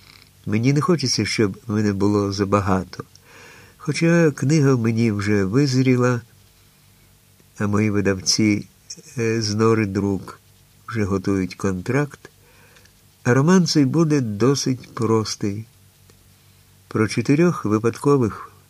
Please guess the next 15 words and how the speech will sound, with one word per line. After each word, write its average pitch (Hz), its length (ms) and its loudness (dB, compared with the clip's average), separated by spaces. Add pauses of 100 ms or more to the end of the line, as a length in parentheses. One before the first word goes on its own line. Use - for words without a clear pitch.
(100)
попутників, 123 800 -2 (920)
котрі 107 420 -2
раптом 120 420 2
вирішили 107 560 0 (460)
не 113 220 -2
повертатися 110 800 -2
в 92 120 -6
місто, 156 540 0 (580)
яке 101 340 2
їм 139 140 0
набридло. 92 800 -2 (800)
Мені 120 280 -2
самі 139 400 0
цікаво 95 500 -2
побачити, 98 760 -4